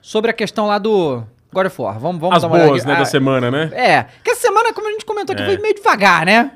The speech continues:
Speaker 2: A gente passou da era dos eventos.
Speaker 1: Isso, aí dá uma
Speaker 2: Tivemos, né,
Speaker 1: esfriada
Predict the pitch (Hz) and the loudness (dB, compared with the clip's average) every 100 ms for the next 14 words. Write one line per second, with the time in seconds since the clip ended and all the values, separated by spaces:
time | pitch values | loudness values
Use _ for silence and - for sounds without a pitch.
0 | - 135 160 170 - 160 139 139 127 120 | -10 -8 -2 -2 -2 -2 0 0 -4 -4
1 | 117 117 156 160 147 156 147 147 214 226 | -4 -4 -4 -4 -4 -6 -6 -4 0 2
2 | 170 170 185 233 262 247 240 113 220 202 | 2 0 0 2 2 0 -2 -2 2 4
3 | 233 202 | 6 4